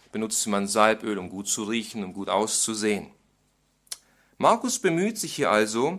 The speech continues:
wirklich seinen Lesern aufzuzeigen, dass dieses Salböl der Frau sehr kostbar und wertvoll gewesen war.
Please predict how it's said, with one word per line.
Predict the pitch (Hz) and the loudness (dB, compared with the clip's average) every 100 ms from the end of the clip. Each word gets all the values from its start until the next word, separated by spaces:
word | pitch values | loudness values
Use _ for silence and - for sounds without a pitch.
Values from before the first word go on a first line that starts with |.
| - | -10
wirklich | 117 165 202 196 202 | 0 0 0 -4 -4
seinen | - 139 123 | -2 -2 0
Lesern | 143 180 175 | 0 -2 -2
aufzuzeigen, | 143 170 175 135 131 123 107 110 127 131 - - - | 0 0 -2 -6 -6 -2 0 0 -4 -8 -18 -20 -6
dass | 110 - | -4 -4
dieses | - 185 208 208 202 - | -6 -4 -2 0 2 4
Salböl | 185 180 202 202 165 170 | 6 6 4 0 -2 0
der | 156 156 | -2 -2
Frau | - 143 156 110 90 - _ _ | -6 0 2 0 -4 -14 _ _
sehr | 98 101 120 123 135 165 165 _ _ _ | -6 -2 4 6 4 2 -4 _ _ _
kostbar | - 180 139 - - 117 120 | -6 -4 -2 -4 0 0 0
und | 131 113 | -2 -2
wertvoll | 123 131 - - 95 87 - _ _ _ _ _ | 0 0 -2 -2 -2 -2 -10 _ _ _ _ _
gewesen | - 95 104 95 101 92 | -8 0 0 0 -2 2
war. | 95 80 | 2 2